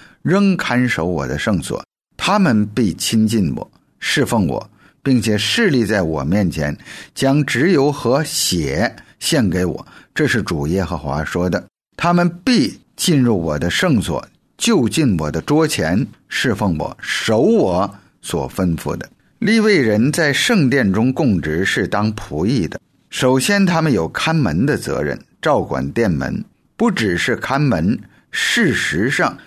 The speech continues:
是照管整个的圣殿。列王记下第十一章十八节下半节记载，祭司耶何耶大派官看守耶和华的殿，这官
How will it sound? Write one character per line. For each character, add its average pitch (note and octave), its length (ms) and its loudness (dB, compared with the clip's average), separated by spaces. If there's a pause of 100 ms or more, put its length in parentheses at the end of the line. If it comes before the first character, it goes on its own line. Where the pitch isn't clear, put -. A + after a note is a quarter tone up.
(180)
是 A2+ 220 -4
照 C3 300 0
管 D2+ 600 0 (400)
整 C#2+ 380 -4
个 E3+ 260 0
的 C2+ 140 -4
圣 D2+ 320 -4
殿。 E2 220 -4 (760)
列 F3 180 2
王 C#3+ 200 4
记 E3 200 2
下 C#3 240 0
第 C3+ 180 0
十 F#3 300 0
一 F#3+ 180 2
章 D#3+ 220 0
十 F3+ 200 0
八 F#3 240 0
节 F#2+ 200 0
下 G3 420 0
半 G2 300 0
节 D2+ 200 -2
记 G#2 220 -2
载， - 300 -6 (400)
祭 F#3+ 340 2
司 C3 220 0
耶 D3 180 2
何 C3+ 180 -2
耶 C#3+ 200 2
大 D3 280 0 (380)
派 C#3+ 340 0
官 F3 400 2 (400)
看 F3+ 400 0
守 C#2 320 -2
耶 F#2+ 220 0
和 E2+ 160 -6
华 D2 260 -6
的 D2 160 -2 (140)
殿， B2+ 200 0 (340)
这 F3 180 4
官 G3+ 500 2